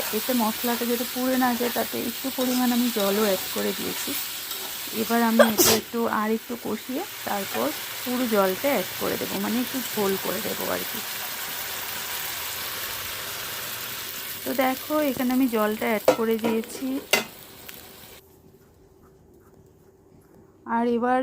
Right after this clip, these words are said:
ঝোলটা হলো টকবকিয়ে যখন ফুটে উঠবে তখনই এতে এবার আমি মাছটাকে অ্যাড করব। দেখো এখানে আমার ঝোল ফুটে উঠছে আর এবার আমি এতে মাছটা অ্যাড করে দিচ্ছি। তো মাছটাকে অ্যাড করার পর বন্ধুরা আমি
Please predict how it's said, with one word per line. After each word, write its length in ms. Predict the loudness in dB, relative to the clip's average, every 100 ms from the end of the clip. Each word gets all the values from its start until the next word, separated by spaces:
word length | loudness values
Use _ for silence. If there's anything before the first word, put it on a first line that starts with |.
| 0
ঝোলটা 560 | -2 0 0 2 2
হলো 280 | 2 2 2 0
টকবকিয়ে 640 | -2 -2 -2 -8 -2 -2
যখন 420 | 0 -2 -2 -2 -2
ফুটে 260 | -4 -4 0
উঠবে 380 | 0 -2 -4 -4 -4 -12 -20 -20 -20 -20 -20 0
তখনই 540 | 2 2 0 2 4 2 0
এতে 340 | 0 2 2
এবার 220 | 4 4
আমি 260 | 4 2 -2
মাছটাকে 680 | -2 -2 -4 -4 -6 -4 -2
অ্যাড 220 | -2 -4 -10
করব। 320 | -10 -8 -8
দেখো 360 | -6 -6 -4 -2
এখানে 260 | -2 -2 -2
আমার 140 | -4
ঝোল 360 | -4 -2 -2 -4
ফুটে 280 | -6 -6 -2
উঠছে 400 | -2 -4 -8 -6 -6 -6 -20 -20 -20 -18 -4
আর 160 | 0 2
এবার 260 | 2 2
আমি 200 | 2 2 -2
এতে 160 | -2
মাছটা 460 | 0 0 0 -4 0
অ্যাড 220 | 2 2 -2
করে 200 | -2 -2
দিচ্ছি। 420 | -2 -4 -8 -10 -8 -10 -16 -20 -20 -20 -4
তো 60 | 2
মাছটাকে 560 | 4 2 2 -2 2 4
অ্যাড 240 | 4 0
করার 300 | -2 2 2 0
পর 240 | 2 2
বন্ধুরা 520 | 2 2 4 4 6
আমি 180 | 4 0